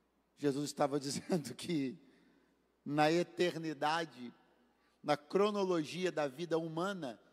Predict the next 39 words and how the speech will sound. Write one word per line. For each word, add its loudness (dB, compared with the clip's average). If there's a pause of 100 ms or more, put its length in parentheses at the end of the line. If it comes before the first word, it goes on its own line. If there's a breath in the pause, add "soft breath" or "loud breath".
ele -2
tinha -6
trinta -4
e -2
três -2
anos, -2 (380 soft breath)
mas 4
na 2
eternidade, 0 (280 soft breath)
ele -4
já 0
era 2
muito 4
antes 2
de 2
Abraão. 2 (380 loud breath)
E 8
ele 12
revela 10
um 0
mistério 2
ao 4
dizer, 2
"Abraão 4
se -2
alegrou 4
ao 4
ver 6
o 0
meu 2
dia." -6 (480 loud breath)
<laughs> 0 (340 loud breath)
E 2
a 6
mulher 4
samaritana 2
está -2
dizendo, -4
"És -4